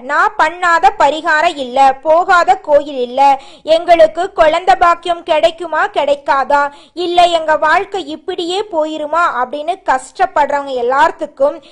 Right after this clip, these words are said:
இந்த மாதம் குழந்தை பாக்கியம் கிடைக்க போகுது. உங்க குடும்பமே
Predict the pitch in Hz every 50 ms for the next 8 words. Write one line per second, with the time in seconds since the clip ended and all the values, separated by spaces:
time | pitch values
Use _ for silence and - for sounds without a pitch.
0 | - _ - 285 320 320 320 311 277 240 220 220 208 220 240 220 269 285 311 330
1 | - _ _ - 302 302 311 349 349 370 349 - 285 262 254 254 - 302 339 359
2 | - 294 254 233 233 - 302 285 294 294 277 262 254 254 254 262 - 302 285 285
3 | - - - _ 294 311 302 302 339 339 330 392 415 381 349 302 285 294 311 359
4 | 339